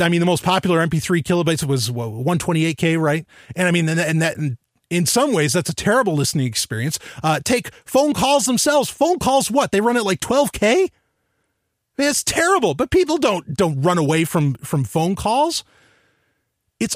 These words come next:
all about the convenience and it's all about the experience, and things don't have to be in the highest definition for that to happen.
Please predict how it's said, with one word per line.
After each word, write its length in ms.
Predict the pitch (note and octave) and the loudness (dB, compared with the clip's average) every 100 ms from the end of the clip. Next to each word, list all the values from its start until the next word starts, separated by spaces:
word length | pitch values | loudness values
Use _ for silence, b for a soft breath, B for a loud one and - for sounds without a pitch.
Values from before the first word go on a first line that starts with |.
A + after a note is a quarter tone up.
| - | -6
all 260 | - D4+ D#4 | -2 0 0
about 240 | C4 B3 | 0 -2
the 80 | A3 | -2
convenience 640 | - F#3 G#3+ A3+ G#3+ G3+ | -2 0 0 0 -2 -2
and 120 | - | -2
it's 140 | E3+ E3 | -2 0
all 200 | F#3+ A#3 | 0 2
about 260 | G3 F#3 | 2 0
the 120 | F#3 D#3+ | -2 -2
experience, 640 | - - F3+ D3+ D3 - | -2 -2 -2 0 -2 -4
and 180 | E3+ E3+ | -4 -4
things 320 | - D4+ B3+ | -2 -2 0
don't 200 | F3 B3 | 0 0
have 200 | G3 G#3+ - | 0 0 0
to 80 | |
be 140 | F3+ G3+ | 0 0
in 80 | F3+ | 0
the 100 | C#3+ | -2
highest 380 | E3+ G#3 F#3+ | -2 -2 -2
definition 640 | - F#3+ F3 F3+ - A#2 A#2+ _ _ _ _ _ _ _ | -2 -2 0 0 0 -4 -10 _ _ _ _ _ _ _
for 280 | - - F3+ | -6 0 2
that 260 | D3 E3 - | 2 -2 -2
to 80 | |
happen. 400 | C3+ C3 C3 - | 0 0 -2 -6